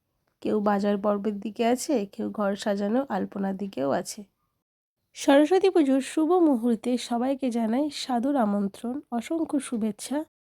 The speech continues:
কামনা করি মা সরস্বতীর আশীর্বাদে সবার জীবনে জ্ঞান বিদ্যায় পূর্ণ হোক। সরস্বতী পুজো এলে মন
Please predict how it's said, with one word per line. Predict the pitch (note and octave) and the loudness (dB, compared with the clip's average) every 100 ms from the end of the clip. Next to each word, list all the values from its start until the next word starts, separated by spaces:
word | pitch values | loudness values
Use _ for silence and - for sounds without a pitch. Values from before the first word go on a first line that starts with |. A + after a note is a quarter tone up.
| _ _ - | _ _ 2
কামনা | C4+ B3+ E4+ F4+ | 6 6 6 4
করি | C4 A#3 C#4+ | 4 4 6
মা | A#3+ A3 | 4 2
সরস্বতীর | G#3 A3 A#3 - A#3+ A#3 | 0 0 0 0 -6 -6
আশীর্বাদে | - G3+ - C#4+ C4 G#3+ C4+ | -4 -6 -6 -6 -4 0 0
সবার | C#4 - G#3+ C4+ C4+ | -2 -2 0 2 0
জীবনে | - A3 A3 C4+ | -2 -2 0 2
জ্ঞান | G3+ G#3+ A#3 | 4 4 2
বিদ্যায় | A3 G3 F#3+ B3 | 0 -2 -2 -2
পূর্ণ | C#4 A3+ G3+ G3 | -2 -2 -2 -4
হোক। | G3+ G#3 _ _ _ _ _ _ _ | -6 -12 _ _ _ _ _ _ _
সরস্বতী | - D4+ D4 D4 F4 E4+ | 2 4 6 4 4 4
পুজো | E4+ E4 | 4 4
এলে | F4 C#4 A#3 D#4+ - _ A#3 | 6 6 4 0 -4 _ -2
মন | A#3 | 0